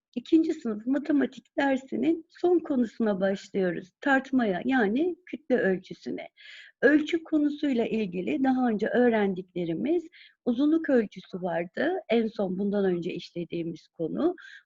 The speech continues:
Uzunluk ölçüsünde standart olan ve olmayan ölçme araçları vardı, değil mi? Hatırlıyorsundur onları.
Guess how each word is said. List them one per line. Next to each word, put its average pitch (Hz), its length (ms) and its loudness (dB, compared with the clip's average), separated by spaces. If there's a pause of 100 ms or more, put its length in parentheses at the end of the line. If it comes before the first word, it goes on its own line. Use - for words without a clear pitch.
Uzunluk 262 500 2
ölçüsünde 220 840 -2
standart 262 600 0 (100)
olan 262 340 0
ve 269 140 -2
olmayan 247 600 2
ölçme 247 360 2
araçları 190 680 -2
vardı, 180 420 -4
değil 320 220 0
mi? 269 100 4
Hatırlıyorsundur 196 920 -2
onları. 175 580 -2